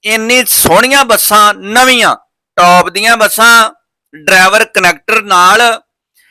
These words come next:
ਤੇ ਹੋਸਟਲ ਦਾ ਖਾਸ ਪ੍ਰਬੰਧ। ਤੇ ਭਾਊ ਜੀ, ਚੰਗਾ ਸਾਰਾ ਸਟਾਫ ਪੜ੍ਹਾਈ ਵਾਸਤੇ,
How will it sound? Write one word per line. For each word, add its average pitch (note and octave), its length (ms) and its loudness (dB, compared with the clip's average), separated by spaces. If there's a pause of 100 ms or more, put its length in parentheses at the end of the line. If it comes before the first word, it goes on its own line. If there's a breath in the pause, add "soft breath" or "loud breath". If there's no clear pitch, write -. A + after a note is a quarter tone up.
(160)
ਤੇ C4 100 2
ਹੋਸਟਲ A#3+ 600 2
ਦਾ G#3+ 200 2
ਖਾਸ E3 760 2
ਪ੍ਰਬੰਧ। D3 460 0 (600 loud breath)
ਤੇ A3+ 160 0
ਭਾਊ A3+ 300 2
ਜੀ, A#3+ 180 -2 (200)
ਚੰਗਾ G3 540 0
ਸਾਰਾ G3 420 2
ਸਟਾਫ D#3 520 -2
ਪੜ੍ਹਾਈ A3 280 0
ਵਾਸਤੇ, E3+ 600 -2